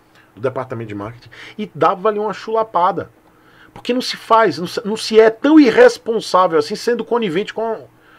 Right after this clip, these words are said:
com um hype desse. Porque pega mal. Aí agora, na, no próximo lançamento da Yamaha, qual vai ser? O Buzz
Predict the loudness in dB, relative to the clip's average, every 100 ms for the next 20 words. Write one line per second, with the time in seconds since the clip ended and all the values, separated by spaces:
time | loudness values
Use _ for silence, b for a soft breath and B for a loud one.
0 | b 0 2 4 2 0 -2 -2 -2 -6
1 | -20 _ B B B -8 -8 0 2 2
2 | 2 4 4 4 -2 -8 B B B 0
3 | 4 4 2 0 -2 -4 -4 -2 2 4
4 | 2 0 2 2 2 -2 -2 -4 -2 -2
5 | -2 -6 -6 -8 -12 _ _ -2 2 2
6 | 0 -2 -4 -4 -8 _ _ _ _ -6
7 | -4 -2 -2 -2 -10